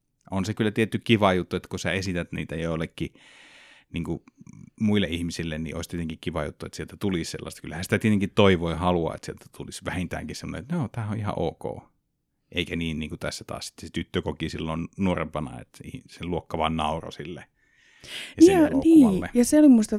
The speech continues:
Speaker 2: kans kiva tavalla, että, että kun hän pääsi tänne o-, ö,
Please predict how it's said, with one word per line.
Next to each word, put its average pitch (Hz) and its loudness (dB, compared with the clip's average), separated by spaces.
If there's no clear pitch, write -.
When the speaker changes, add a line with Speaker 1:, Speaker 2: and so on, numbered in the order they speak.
Speaker 2:
kans 208 2
kiva 226 2
tavalla, 180 -2
että, 190 -6
että - -4
kun 196 2
hän 185 2
pääsi 202 6
tänne 185 -2
o-, 196 -2
ö, - -4